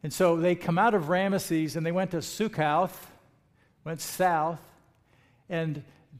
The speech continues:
now they're going to Etham, okay? Or they've gone to Etham, and, uh,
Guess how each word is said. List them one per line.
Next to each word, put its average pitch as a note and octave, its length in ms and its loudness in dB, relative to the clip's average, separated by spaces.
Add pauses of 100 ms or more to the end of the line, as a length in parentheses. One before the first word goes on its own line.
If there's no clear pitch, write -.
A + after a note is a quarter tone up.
(180)
now G3+ 360 2
they're F#3+ 200 4
going F#3 480 0
to D#3 340 -2 (220)
Etham, D3 560 -2 (760)
okay? D#3+ 380 -6 (680)
Or D3+ 220 -6 (800)
they've D3 320 -6
gone E3+ 260 0
to D#3 100 -4
Etham, D#3+ 520 -8 (500)
and, D#3 400 -4
uh, C#3+ 400 -2